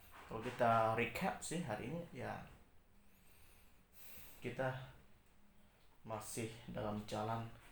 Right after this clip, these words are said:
masih dalam proses mencari panggilan hidup kita itu apa. Itu bukan sebuah proses yang sekali jadi selesai, tidak.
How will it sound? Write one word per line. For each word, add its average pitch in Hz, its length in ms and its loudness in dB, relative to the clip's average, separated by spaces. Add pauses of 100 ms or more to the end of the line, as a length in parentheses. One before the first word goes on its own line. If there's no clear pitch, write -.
(640)
masih 113 400 -2
dalam 107 260 0
proses - 760 -6 (500)
mencari 110 640 -6 (960)
panggilan 104 400 -6 (100)
hidup - 160 -6 (140)
kita - 240 -6
itu - 240 -8
apa. - 260 -16 (1700)
Itu 117 320 -8
bukan 110 240 -6
sebuah - 320 -8
proses - 320 -10 (120)
yang 101 160 -6 (720)
sekali 107 480 -4
jadi 107 480 -2
selesai, 104 600 -6
tidak. 107 240 -4